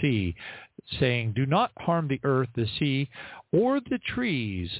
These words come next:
till we have sealed the servants of our God on their foreheads." And I heard the number of those who were sealed, one hundred and forty-four thousand, and all, uh, of all the tribes of the children of Israel were sealed.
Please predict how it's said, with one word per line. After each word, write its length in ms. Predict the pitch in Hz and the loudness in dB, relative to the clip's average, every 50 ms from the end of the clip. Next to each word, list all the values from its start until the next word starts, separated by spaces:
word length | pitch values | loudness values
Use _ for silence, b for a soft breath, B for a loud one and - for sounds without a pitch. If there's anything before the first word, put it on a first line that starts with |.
| - - | -12 -8
till 420 | - - 151 135 127 127 123 120 123 - | 0 2 2 2 4 2 0 -2 -2 -4
we 320 | 117 123 160 190 208 214 | -2 0 0 2 2 0
have 340 | 196 131 160 180 175 170 165 151 - - - | 0 0 0 2 2 0 -2 -2 -4 -6 -4
sealed 320 | - 190 202 208 214 190 147 | -2 0 2 0 0 0 -2
the 100 | 139 127 - - - | -4 -4 -4 -4 -2
servants 440 | 170 190 185 175 196 202 202 - - - | -2 0 0 -2 -2 -4 -4 -6 -6 -2
of 220 | 135 147 151 123 | 0 0 0 -2
our 300 | - - 135 165 185 190 | -2 0 0 0 0 -2
God 480 | 165 151 190 180 160 131 127 131 127 131 - | 0 0 2 2 4 4 2 2 0 -2 -2
on 260 | 127 135 143 147 151 | 0 0 0 0 2
their 220 | 143 156 165 170 | 2 2 2 2
foreheads." 680 | 151 - 170 170 170 160 131 127 113 107 98 92 92 101 | 0 0 0 2 2 2 2 0 0 0 -2 -4 -4 -4
And 100 | 117 117 | -4 -2
I 140 | 113 110 107 | -2 -2 0
heard 280 | 104 147 175 185 175 | 0 0 0 0 0
the 80 | 156 170 | -2 -2
number 320 | 160 165 170 165 160 160 | 0 0 0 2 2 2
of 120 | 143 127 127 | 2 2 4
those 240 | 147 156 165 147 | 2 2 2 2
who 100 | - 170 | 0 -2
were 140 | 147 135 131 | 0 0 -2
sealed, 420 | 123 - 175 175 170 131 107 101 107 B B B B B B B | -2 -2 0 2 2 2 0 0 -4 B B B B B B B
one 200 | - 120 156 180 | 4 4 4 6
hundred 340 | 170 139 170 180 185 180 160 | 6 4 4 4 4 2 2
and 120 | 156 156 | 0 -2
forty-four 480 | - - 175 175 170 156 - 175 175 165 | 0 2 2 2 2 2 2 2 2 2
thousand, 420 | - 160 165 170 170 151 175 160 | 2 2 4 4 2 2 2 0
and 120 | 131 123 127 | 2 2 2
all, 340 | 135 151 175 180 180 165 - _ - | 4 4 6 4 4 2 0 _ 2
uh, 240 | 123 123 117 113 117 - | 4 4 4 4 2 2
of 280 | - 135 127 120 110 113 113 - | 2 2 4 4 2 0 0 2
all 260 | 135 156 175 190 202 | 4 4 6 4 4
the 140 | 185 214 208 | 2 0 -2
tribes 640 | - - - 180 175 175 175 175 180 170 156 - - - | -2 -2 -2 0 2 2 2 2 0 -2 -4 -10 -6 -2
of 160 | 139 135 120 | -2 -2 0
the 120 | 113 117 | -2 -4
children 460 | 113 - - 151 156 165 175 175 170 | -4 -2 0 0 2 2 0 -2 0
of 200 | 151 135 139 123 | 0 -2 -2 -2
Israel 600 | 117 120 151 156 147 139 127 120 117 113 107 107 | -2 -2 0 0 2 2 2 2 2 2 2 0
were 320 | 104 104 110 123 139 151 156 147 - - | 0 2 2 4 4 2 2 -2 -6 -6
sealed. 540 | - 156 160 160 143 107 90 82 80 78 - | -4 -2 0 2 0 0 -2 -4 -8 -12 -14